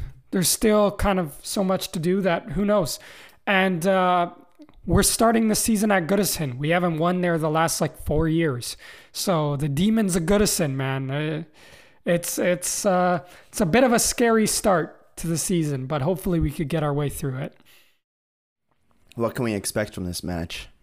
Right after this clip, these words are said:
Speaker 2: Um, Everton currently has no strikers available.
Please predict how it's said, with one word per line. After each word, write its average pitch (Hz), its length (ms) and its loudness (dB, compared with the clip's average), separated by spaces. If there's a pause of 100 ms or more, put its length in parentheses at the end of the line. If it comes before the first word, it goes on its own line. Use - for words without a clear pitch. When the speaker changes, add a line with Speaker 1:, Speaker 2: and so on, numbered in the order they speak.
(360)
Speaker 2:
Um, 85 440 -6 (280)
Everton 117 400 -2
currently 107 360 -4
has 104 180 -4
no 98 120 -6
strikers 95 440 -4
available. 120 440 -4